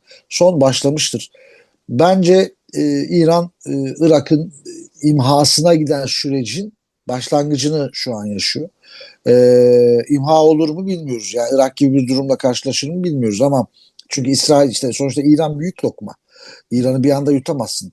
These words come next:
Parça parça yutman lazım. Zamanla yutman lazım, e, yutman lazım. Enerjisini harcatman lazım. E, gereken darbeleri indirdiler. İşte Trump'ın cümlesindeki gibi İran'da gazı boşalmışken,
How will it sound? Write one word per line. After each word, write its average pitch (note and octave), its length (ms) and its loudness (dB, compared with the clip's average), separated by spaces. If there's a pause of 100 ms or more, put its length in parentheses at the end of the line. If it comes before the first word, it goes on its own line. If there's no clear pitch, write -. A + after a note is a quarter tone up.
Parça C#3 300 -2
parça - 400 -4 (260)
yutman F#2+ 440 -10
lazım. E2+ 380 -8
Zamanla C3+ 580 0 (360)
yutman G#2 380 -8
lazım, F#2+ 400 -10 (220)
e, A2+ 60 0
yutman G#2+ 560 0
lazım. G2 340 -4 (380)
Enerjisini D3+ 520 2
harcatman G#2 560 -2
lazım. G2 340 -8 (640)
E, D#3+ 160 6
gereken F#3 580 2
darbeleri E3 460 0
indirdiler. D#3 640 -4
İşte - 200 -10
Trump'ın D#3 420 -4
cümlesindeki D3 640 -2
gibi C#3 240 0
İran'da D3 340 2
gazı C3+ 440 0 (420)
boşalmışken, C3+ 800 -2